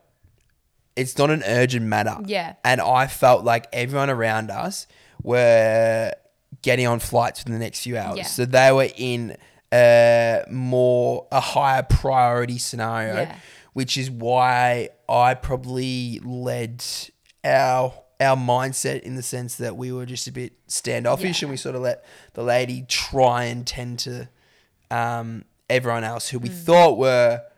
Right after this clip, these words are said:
Speaker 1: were of higher priority. Did
Speaker 2: Yeah.
Speaker 1: we, did we wait too long, do you think?
Speaker 2: We waited way too long. And I agree with that to a certain degree. But because our thing was anyone else could have helped us. So we just needed our passports back and then we could have gone to someone else. And that would have been like,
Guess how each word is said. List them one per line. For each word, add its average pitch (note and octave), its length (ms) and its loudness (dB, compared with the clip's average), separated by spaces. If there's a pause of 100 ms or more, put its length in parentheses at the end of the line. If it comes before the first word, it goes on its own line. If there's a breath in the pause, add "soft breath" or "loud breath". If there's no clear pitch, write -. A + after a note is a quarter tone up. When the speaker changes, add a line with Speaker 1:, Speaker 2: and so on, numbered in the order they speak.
(440 soft breath)
Speaker 1:
were B2 260 2
of A#2+ 200 2
higher A#2+ 300 0
priority. A#2+ 540 -2
Did F#3 120 -12 (100)
Speaker 2:
Yeah. C3+ 60 -10
Speaker 1:
we, C#3 280 0
did B2+ 160 -8
we C#3 80 -2
wait A#2+ 240 0
too A#2 140 -6
long, A#2 240 -8
do A#2 80 -10
you A2+ 40 -10
think? - 120 -12
Speaker 2:
We G3+ 100 -2
waited F3 320 -6
way D#3 160 -10
too - 160 -18
long. D#3 300 -16
And F#3+ 100 -6
I F#3 160 -2
agree F#3+ 240 -8
with E3+ 160 -12
that - 220 -8
to G3 100 -12
a F#3 60 -10
certain F3 400 -8
degree. E3 580 -14 (340 soft breath)
But - 200 -4
because G3+ 360 -8 (100)
our G3 140 -6
thing F#3+ 280 -8
was F3+ 160 -10 (260)
anyone A3+ 380 -4
else F#3 180 -10
could F3+ 140 -14
have D#3+ 80 -12
helped E3 260 -10
us. - 340 -14 (280 soft breath)
So F#3+ 80 -10
we A3 80 -4
just A3 180 -6
needed F#3+ 280 -6
our E3 100 -2
passports E3 540 -10
back D#3+ 180 -12
and F3+ 80 -8
then E3+ 80 -8
we F3 60 -12
could F3+ 100 -8
have F3+ 80 -10
gone D#3+ 220 -10
to - 60 -12
someone D#3 200 -14
else. - 420 -14 (480)
And F#3+ 120 -12
that F#3 80 -4
would F#3+ 80 -8
have F#3+ 80 -8
been F#3+ 120 -8
like, F3 220 -10